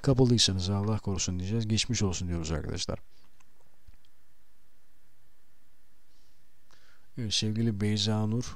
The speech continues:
e, Kazakistan'da kazak örülmeye başlandı mı? Hocam Kazakistan'da kazak örülmeye başlandıysa,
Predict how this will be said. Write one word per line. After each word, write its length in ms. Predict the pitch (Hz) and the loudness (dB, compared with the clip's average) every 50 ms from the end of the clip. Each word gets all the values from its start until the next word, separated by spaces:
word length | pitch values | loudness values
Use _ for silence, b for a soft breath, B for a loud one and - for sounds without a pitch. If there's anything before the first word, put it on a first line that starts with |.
| - - - | -8 -8 -6
e, 60 | - 92 90 92 95 98 98 101 101 98 | -4 -2 -2 -2 -2 -2 -4 -4 -6 -4
Kazakistan'da 640 | - - 107 104 113 110 - 107 - 113 104 98 98 | 0 0 2 2 2 2 4 4 4 4 4 0 0
kazak 280 | - - 104 98 107 95 | 0 0 2 2 4 2
örülmeye 380 | 95 90 85 85 85 87 87 | 2 0 0 0 0 0 2
başlandı 420 | 92 104 101 - - 92 85 82 85 | 2 2 2 2 0 -2 -2 -2 -4
mı? 180 | 92 117 135 - b b b b b b b b b b - - | -2 -4 -4 -4 b b b b b b b b b b -10 -6
Hocam 340 | - 120 110 110 107 104 110 | -4 -2 0 0 0 -2 -2
Kazakistan'da 720 | - - 110 110 117 113 117 - - 107 101 98 95 95 | -2 0 0 0 0 4 4 4 4 4 2 0 -2 -4
kazak 440 | - - 104 101 113 110 - - | -4 -2 0 0 0 0 -2 -4
örülmeye 420 | - 101 101 98 98 101 98 98 101 | -4 -2 -2 -2 -2 -2 -2 0 0
başlandıysa, 760 | 110 110 - - 101 92 85 82 82 - - - - - 156 | 0 0 0 0 -2 -2 -2 0 2 4 4 4 2 0 -2